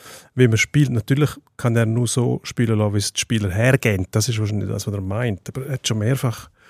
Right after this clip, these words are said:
mit unglücklichen Äußerungen auch für, für Kopfschütteln gesorgt. Zum Beispiel, dass man auf dem richtigen Weg sei, nach fürchterlichen Spielen. Auch jetzt da wieder hat er gesagt, nach dem null drei, ähm, es wird ja immer besser. Also, das <laughs> sieht er schon, äh, das ist,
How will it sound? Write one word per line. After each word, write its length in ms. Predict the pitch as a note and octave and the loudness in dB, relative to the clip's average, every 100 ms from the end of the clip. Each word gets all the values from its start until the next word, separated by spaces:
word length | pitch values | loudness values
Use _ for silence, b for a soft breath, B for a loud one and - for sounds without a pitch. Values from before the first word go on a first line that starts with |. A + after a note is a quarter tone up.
| b b - | b b -6
mit 140 | B2+ | 0
unglücklichen 640 | C3 C#3 B2 - B2 A#2+ A2+ | 2 4 4 2 0 2 0
Äußerungen 440 | C3 - A2+ G#2 | 0 0 0 2
auch 140 | G2+ G2+ | 0 -2
für, 220 | - B2 | -4 -10
für 160 | - | -10
Kopfschütteln 720 | - A2+ - - B2 - - - | -2 -2 0 0 0 0 -4 -4
gesorgt. 720 | - F#2+ G2+ G#2 - - - b b b - | -2 0 -2 -6 -12 -14 -18 b b b -8
Zum 160 | G2+ | -4
Beispiel, 600 | G2+ G#2+ - G#2 F#2+ G2 | -2 -2 -2 -2 -2 -4
dass 180 | - F#2+ | -4 -4
man 120 | G2+ | -2
auf 60 | F#2+ | -2
dem 100 | G2 | -2
richtigen 500 | G#2+ G#2 - F#2+ F2+ | -2 -2 -4 -4 -2
Weg 300 | F#2 G#2+ - | -2 -4 -4
sei, 180 | - G2 | -4 -4
nach 240 | G#2 F#2+ - | -4 -4 -2
fürchterlichen 640 | A2+ B2 - A#2 A2+ A#2+ | 0 0 0 -2 -2 -2
Spielen. 440 | - - G2 F#2 F2+ | -6 -6 -6 -6 -2
Auch 100 | F#2 | -2
jetzt 260 | G#2+ - G2 | -2 -2 -2
da 200 | A2+ A#2+ | 0 2
wieder 160 | G#2+ | 2
hat 120 | G#2 | -2
er 60 | - | -4
gesagt, 280 | - G2 F#2+ | -6 -6 -6
nach 100 | A2 | -6
dem 180 | A2 G2 | -4 -4
null 200 | G2+ G#2+ | -4 -6
drei, 360 | G#2 G2+ G#2+ G#2 b b b G#2 | -6 -6 -6 -8 b b b -10
ähm, 120 | G#2 | -6
es 120 | - | 0
wird 160 | G#2 G#2+ | 2 4
ja 80 | G#2 | 4
immer 180 | C3+ | 4
besser. 560 | - G#2+ B2+ - G2 F#2+ | 4 2 2 0 -2 0
Also, 240 | G2+ G2+ - B B B - - | 2 2 -2 B B B -6 0
das 0 | |
<laughs> 60 | B2+ | 4
sieht 260 | B2 A2 | 4 4
er 100 | B2+ | 2
schon, 500 | G#2+ C3 C#3 C3+ C3+ | 2 2 2 0 -2
äh, 20 | A#2+ | -4
das 140 | B2+ A#2+ | -4 -2
ist, 240 | A2+ - | -4 -6